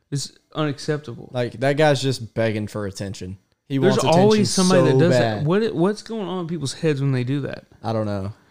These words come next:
Speaker 1: Are they just like, "I've got it. This is all I've got, and I just wanna, like, do,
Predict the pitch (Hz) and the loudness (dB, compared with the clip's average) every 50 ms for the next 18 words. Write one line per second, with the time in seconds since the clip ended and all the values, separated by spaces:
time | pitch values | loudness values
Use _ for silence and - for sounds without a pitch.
0 | _ _ _ - 147 151 160 165 156 151 - 156 127 117 120 127 123 135 131 131 | _ _ _ 2 4 4 4 4 2 2 0 0 0 0 0 0 0 2 2 2
1 | 127 131 135 127 - 131 131 131 131 127 120 127 135 143 151 147 - 101 - _ | 2 2 0 2 2 2 4 4 4 2 0 0 -2 -2 -2 -2 -6 -8 -14 _
2 | _ _ _ _ 156 147 139 131 131 127 123 131 131 139 139 135 117 - - - | _ _ _ _ -2 0 0 0 0 0 -2 -2 0 0 0 0 -2 -4 -4 -2
3 | 147 139 139 135 160 - | 0 0 0 0 -4 -4